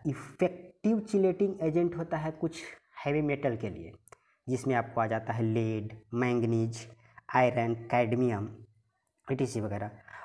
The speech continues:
और ये जो होता है however it can chelate calcium, कैल्शियम को चिलेट करता है जिसके कारण हाइपोकैल्सीमिया होता है, इसीलिए अब इसको कैल्शियम डाइसोडियम एडिटेट के रूप में यूज़ करते हैं हैवी मेटल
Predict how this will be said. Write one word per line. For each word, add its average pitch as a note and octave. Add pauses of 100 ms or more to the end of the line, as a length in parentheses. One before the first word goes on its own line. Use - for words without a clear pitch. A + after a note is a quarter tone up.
और D#3
ये F3
जो F#3
होता F3
है C3+
however E3+ (180)
it - (140)
can F3 (140)
chelate F3 (140)
calcium, E3 (540)
कैल्शियम A#2+
को F3
चिलेट D#3+
करता D3
है D3
जिसके C3+
कारण C#3
हाइपोकैल्सीमिया C#3+
होता D#3
है, A2+ (340)
इसीलिए E3+ (560)
अब D3+
इसको C3+ (140)
कैल्शियम C3
डाइसोडियम A#2+ (120)
एडिटेट C3
के B2
रूप A#2
में B2 (100)
यूज़ A#2
करते A#2+
हैं A#2+ (440)
हैवी A2
मेटल A2